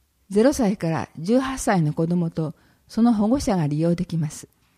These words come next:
また、親子を対象とした各種教室やイベントを行っています。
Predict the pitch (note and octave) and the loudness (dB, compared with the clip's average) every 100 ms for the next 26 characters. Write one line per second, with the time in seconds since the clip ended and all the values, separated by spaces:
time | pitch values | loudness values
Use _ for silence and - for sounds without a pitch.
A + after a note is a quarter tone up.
0 | _ _ _ _ _ E3+ F3+ F#3 - - | _ _ _ _ _ -6 -4 -4 -6 -2
1 | A3 A#3+ - F3 E3 E3+ G3+ A3+ G#3+ G3+ | 2 2 2 0 0 -2 0 0 -2 -2
2 | G3 - F#3 F3+ - B3 F#3+ E3+ G3 G3+ | -4 -2 -4 -4 -6 -4 -4 -2 0 -2
3 | - - G3+ F3+ F#3 _ _ _ E3 G3 | -2 -8 -6 -4 -6 _ _ _ -4 2
4 | B3 B3+ A#3 A3+ A3 - F#3+ F#3 G3 - | 4 2 2 0 0 -2 0 0 -2 -4
5 | F3 D#3 - | -2 -4 -8